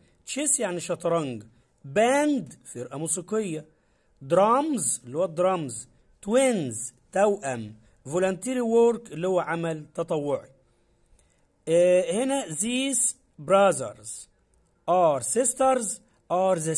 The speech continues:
same age، يعني اخوات او اخوات، آه، are the same age، the same age ليهم نفس العمر، دي بقول عليهم ايه؟ twins. يبقى دي هتبقى ايه؟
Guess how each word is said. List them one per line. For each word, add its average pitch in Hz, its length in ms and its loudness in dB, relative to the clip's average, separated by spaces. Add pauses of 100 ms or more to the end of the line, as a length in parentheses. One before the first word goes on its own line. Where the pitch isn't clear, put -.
same 220 320 -2
age، 196 460 -4 (400)
يعني 170 500 -2 (280)
اخوات 208 560 0
او 156 280 -6
اخوات، 190 500 0 (420)
آه، 175 380 4
are 175 40 2
the 151 160 -4
same 202 280 -2
age، 202 420 -6
the 170 360 4 (120)
same 196 360 0
age 196 320 0
ليهم 202 240 -4
نفس 208 300 -4
العمر، 175 500 -2 (840)
دي 190 120 0
بقول 196 240 0
عليهم 170 380 -2
ايه؟ 170 220 -2 (580)
twins. 233 640 0 (320)
يبقى 143 260 -8
دي 202 240 -4
هتبقى 156 540 -8 (140)
ايه؟ 143 300 -4